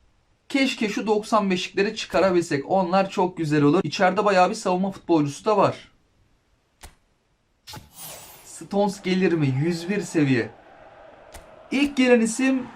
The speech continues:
yapma ya, gelmesin dediğimiz tek bir tane futbolcu vardı.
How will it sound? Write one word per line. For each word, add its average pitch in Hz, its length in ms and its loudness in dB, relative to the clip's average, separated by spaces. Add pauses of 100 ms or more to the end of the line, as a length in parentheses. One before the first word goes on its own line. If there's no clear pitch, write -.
(140)
yapma 190 420 2
ya, 147 160 2
gelmesin 220 640 2
dediğimiz 196 460 0
tek 269 260 -2
bir 233 80 -6
tane 196 240 2
futbolcu 208 500 -2
vardı. 190 380 4